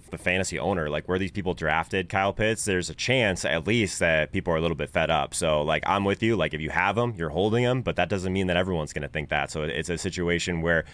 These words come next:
uh, the talent is too good to, I guess, pass up. So I would throw some feelers out there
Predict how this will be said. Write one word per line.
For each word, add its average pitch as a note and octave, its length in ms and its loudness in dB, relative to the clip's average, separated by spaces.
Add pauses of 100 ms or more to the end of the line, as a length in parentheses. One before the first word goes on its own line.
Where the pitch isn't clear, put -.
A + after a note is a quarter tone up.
(140)
uh, D2+ 240 0
the D2+ 80 -10
talent E2+ 400 0
is D#2+ 260 -2
too F2+ 180 -4
good E2 340 0
to, D#2 360 -2
I D2+ 120 0
guess, D#2 180 0
pass D#2+ 320 -2
up. F#2 160 0
So E2+ 160 0
I F2 160 2
would A2+ 100 -2
throw B2 140 -2
some G#2+ 160 -6
feelers E2+ 340 0
out E2 160 0
there E2 220 0